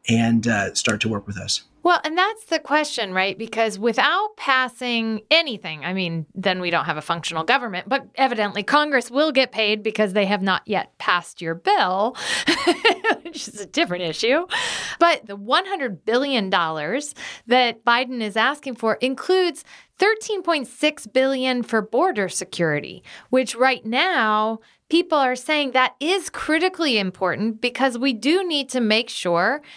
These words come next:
Speaker 2: that we do not have people coming into this country that have not been vetted.
Speaker 1: Yeah, I mean, the,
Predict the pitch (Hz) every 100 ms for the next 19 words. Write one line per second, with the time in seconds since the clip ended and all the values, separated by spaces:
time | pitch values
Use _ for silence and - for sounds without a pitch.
0 | - 262 254 277 202 285 359 302 240 -
1 | 220 220 - 233 220 214 226 254 262 214
2 | 202 190 185 - 175 170 220 277 311 -
3 | - - 254 - 247 240 247 262 247 262
4 | 247 311 233 - - - 143 104 117 123
5 | 139 131 113